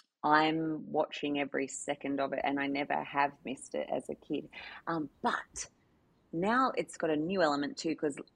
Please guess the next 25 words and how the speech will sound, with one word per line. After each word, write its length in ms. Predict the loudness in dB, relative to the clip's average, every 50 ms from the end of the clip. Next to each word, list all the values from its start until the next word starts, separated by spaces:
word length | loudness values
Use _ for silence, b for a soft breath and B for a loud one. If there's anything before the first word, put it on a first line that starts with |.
| _ _ 0
Liam, 500 | 2 4 4 4 4 2 2 0 0 0 0
my 120 | -2 -2 -4
partner, 560 | -2 0 0 0 0 0 -2 -2 -2 -2 -2
is 180 | -4 -2 0
racing 400 | 0 0 0 -2 -4 -8 -8 -6 -4
in 100 | -2 -2
the 80 | -4
Carrera 420 | -6 -4 0 2 4 4 4 2 2
Cup, 300 | 0 -2 -2 -2 -2 -6 -8
which 280 | -8 -8 -8 -10 -12
starts 500 | -12 -10 -4 -4 -2 -2 -4 -6 -10 -10
obviously 520 | -8 -6 -4 -6 -4 -4 -4 -4 -4 -6 -6 _
the 80 | -10 -10
Grand 340 | -6 -4 -4 -2 -2 -4 -4
Prix 200 | -2 -2 -2 -2
coming 280 | -2 -4 -4 0 0 0
up. 160 | 0 0 B B B B B B B
He's 160 | -4 4 6
also 360 | 6 6 6 4 2 2 2 2
doing 540 | 2 0 0 0 0 0 0 -2 -2 -4 -8 _ _ -2
the, 440 | 0 0 2 0 0 -2 -4 -6 -10 -14 _ _ -6
um, 760 | -4 -4 -4 -4 -6 -8 -8 -8 -8 -8 -10 -10 -12 -12 -12 -14 -12 -12 -8 -8 -8 -2
G 220 | 0 0 0 0
T 240 | 0 0 0 0 2
rounds. 540 | 2 0 0 -2 -4 -6 -6 -8 -8 -12